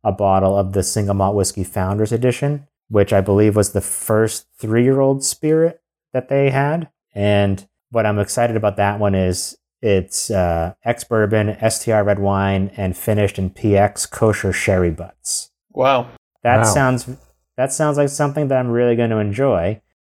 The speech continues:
Speaker 1: You know, it's one of a thousand bottles, and it's bottled at fifty-seven percent. Looking at the,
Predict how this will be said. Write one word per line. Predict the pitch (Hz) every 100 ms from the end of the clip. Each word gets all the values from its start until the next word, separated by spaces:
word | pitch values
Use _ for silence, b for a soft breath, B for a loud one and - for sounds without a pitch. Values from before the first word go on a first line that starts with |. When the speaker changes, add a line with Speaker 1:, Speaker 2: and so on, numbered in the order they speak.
| -
Speaker 1:
You |
know, | 107
it's | 101 107
one | 107
of | 101
a | 104
thousand | 104 101 104 120
bottles, | 107 98 98 98 104 - - -
and | 107 104 104 101
it's | - 104 95 -
bottled | - 98 101 95 101
at | -
fifty-seven | - 101 98 92
percent. | - - 82 80 _ _ _ _
Looking | 120 117 113
at | 104 -
the, | 104 98 98